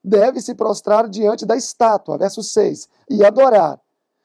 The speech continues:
Se não adorar, será na mesma hora lançado dentro da fornalha fogo quente." Eu não quero me delongar nesse vídeo, porque eu gostaria que a impressão fosse feita no coração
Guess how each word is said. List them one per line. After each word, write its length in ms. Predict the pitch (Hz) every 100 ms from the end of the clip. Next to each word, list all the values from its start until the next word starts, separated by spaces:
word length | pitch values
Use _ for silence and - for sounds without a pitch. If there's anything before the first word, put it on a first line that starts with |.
| _
Se 200 | - 320
não 200 | 269 247
adorar, 440 | 262 269 254 254 277
será 300 | 254 226 233
na 120 | 226
mesma 520 | 233 294 311 294 254
hora 260 | 208 233 226
lançado 760 | 226 233 - 208 233 233 302 _ _ _ _ _
dentro 300 | 226 294 330 -
da 100 | 220
fornalha 600 | 220 208 185 175 214 233 - _ _ _ 214
fogo 280 | 208 254 - _ _ _ _ _ _ _
quente." 480 | 165 - - - _ _ _ _ _ _ _
Eu 100 | 214
não 160 | 277 269
quero 260 | 233 254
me 120 | 247 220
delongar 440 | 233 220 202 202
nesse 280 | 214 214 208
vídeo, 480 | 175 170 - 131 120 - - - _ _ _ _ _ _ _ _ _ _ _
porque 180 | 196 196
eu 60 | 220
gostaria 600 | 226 220 208 208 233 233
que 340 | 214 208 156 _ _ _
a 100 | 175
impressão 540 | 202 208 208 - 247 269
fosse 260 | 233 226
feita 240 | - 208 208
no 100 | 208
coração 640 | 202 185 - 202 226